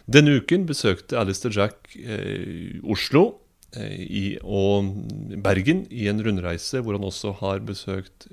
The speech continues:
Finland, eh, samme uke. Hans oppdrag er å representere britiske interesser utad, men med et særlig øye for Skottland.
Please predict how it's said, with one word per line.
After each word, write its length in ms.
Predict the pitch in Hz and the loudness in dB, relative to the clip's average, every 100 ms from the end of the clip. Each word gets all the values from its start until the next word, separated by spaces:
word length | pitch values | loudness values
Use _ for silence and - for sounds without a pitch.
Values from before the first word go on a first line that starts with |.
| 151 | -8
Finland, 560 | 107 85 87 107 110 - | -4 -2 -2 -6 -8 -12
eh, 320 | 120 104 113 - | -10 -8 -8 -10
samme 480 | 123 110 87 92 104 - - - - - | -4 -4 -2 -4 -4 -8 -20 -20 -10 0
uke. 360 | 117 - 175 208 - - - - - - - | 0 4 0 0 -8 -16 -12 -12 -16 -20 0
Hans 180 | - 170 | 4 6
oppdrag 440 | 165 - 151 196 - | 4 4 2 2 2
er 160 | 104 | 2
å 240 | 104 131 131 | 4 2 2
representere 1120 | 120 113 131 123 117 98 90 95 107 117 120 - - | -2 -2 -4 -4 0 0 0 0 2 2 -2 -8 -12
britiske 540 | 107 101 92 98 - | 0 2 2 -2 -4
interesser 460 | 107 101 98 - - | -4 -2 -4 -4 -2
utad, 380 | 196 - 180 143 | 0 4 2 2
men 180 | 117 | -2
med 120 | 101 101 | 0 -2
et 100 | - | -4
særlig 420 | - 101 85 101 | -2 0 -2 -2
øye 280 | 107 82 87 | 0 0 -2
for 100 | - | -4
Skottland. 400 | - 90 - 98 | -6 -6 -8 -12